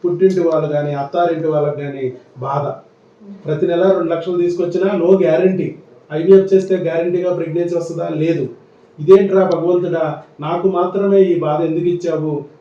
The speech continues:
నన్ను ఎందుకు ఇలా ఇబ్బంది పెడుతున్నావని" ఆవిడకి ఏమీ అర్థం కాక, ప్రపంచం అంతా పిల్లలు పుట్టట్లేదు, ట్యూబులు బ్లాక్ ఉన్నాయి అంటే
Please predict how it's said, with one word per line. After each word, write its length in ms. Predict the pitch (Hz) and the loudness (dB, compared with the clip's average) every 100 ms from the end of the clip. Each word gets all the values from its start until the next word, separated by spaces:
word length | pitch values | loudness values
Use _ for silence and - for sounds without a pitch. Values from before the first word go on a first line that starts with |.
| 147 | -8
నన్ను 200 | 165 165 | -2 -2
ఎందుకు 240 | 175 190 | -2 0
ఇలా 120 | 175 | 2
ఇబ్బంది 360 | 165 160 185 190 | 2 0 0 2
పెడుతున్నావని" 600 | 165 156 165 160 156 156 | 0 -4 -4 -4 -4 -4
ఆవిడకి 420 | 147 139 131 143 | -4 -4 -6 -4
ఏమీ 160 | 170 170 | -2 -2
అర్థం 360 | 143 117 160 | -4 -6 -8
కాక, 380 | 156 143 139 - - - _ | -6 -6 -8 -12 -12 -20 _
ప్రపంచం 440 | 156 165 196 190 180 | -6 2 4 4 0
అంతా 280 | 170 160 | -2 -4
పిల్లలు 280 | 151 147 165 | -4 -4 -2
పుట్టట్లేదు, 640 | 165 165 165 156 156 151 | -2 -2 -4 -2 -4 -4
ట్యూబులు 360 | 143 147 156 165 | -6 -6 -4 -4
బ్లాక్ 300 | 156 151 147 | -2 -4 -6
ఉన్నాయి 240 | 147 143 | -8 -8
అంటే 540 | 139 131 131 143 135 | -8 -10 -8 -8 -8